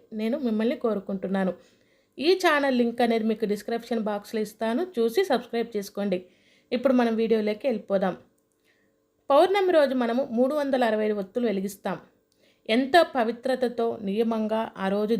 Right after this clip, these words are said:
దీపాలు అనేది వెలిగిస్తారు ప్రతి ఒక్కరూ. పిండితో కానీ, మట్టి ప్రమిదల్లో కానీ ఒత్తులు అనేది వెలిగిస్తారు. ఎంతో నిష్టతో ఉపవాసం ఉండి వెలిగించిన ఈ ఒత్తులు మనము దేవుడికి వెలిగించిన తర్వాత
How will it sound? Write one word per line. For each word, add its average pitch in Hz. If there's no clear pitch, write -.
దీపాలు 208
అనేది 190
వెలిగిస్తారు 190
ప్రతి 190
ఒక్కరూ. 185
పిండితో 277
కానీ, 214
మట్టి 202
ప్రమిదల్లో 208
కానీ 190
ఒత్తులు 233
అనేది 202
వెలిగిస్తారు. 190
ఎంతో 240
నిష్టతో 233
ఉపవాసం 233
ఉండి 202
వెలిగించిన 190
ఈ -
ఒత్తులు 220
మనము 214
దేవుడికి 285
వెలిగించిన 220
తర్వాత 196